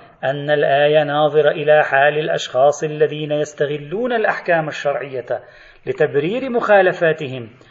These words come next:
ويتمسكون بالظواهر من أجل بعض الحيل الشرعية، فالقرآن يعتبر هذا العمل نوعًا من الاستهزاء بآيات الله"، إلى أن يقول:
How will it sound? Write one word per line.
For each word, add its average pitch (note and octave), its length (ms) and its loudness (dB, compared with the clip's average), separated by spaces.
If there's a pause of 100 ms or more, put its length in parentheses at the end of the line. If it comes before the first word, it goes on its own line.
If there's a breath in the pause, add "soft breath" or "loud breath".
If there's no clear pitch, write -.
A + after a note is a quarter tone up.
(220 soft breath)
ويتمسكون D3 920 -4
بالظواهر F#3+ 760 4
من E3+ 140 -4
أجل D#3+ 280 -4
بعض D#3 260 2
الحيل D#3+ 400 -2
الشرعية، C#3+ 640 -4 (600 soft breath)
فالقرآن D#3 840 -2
يعتبر F#3 520 0
هذا G3+ 340 4
العمل D#3 480 2
نوعًا D3+ 300 0
من D3+ 200 -6
الاستهزاء C#3+ 680 -4
بآيات C#3 500 -6
الله"، C3 360 -8
إلى C3 180 -10
أن B2+ 100 -14
يقول: G#3+ 300 -6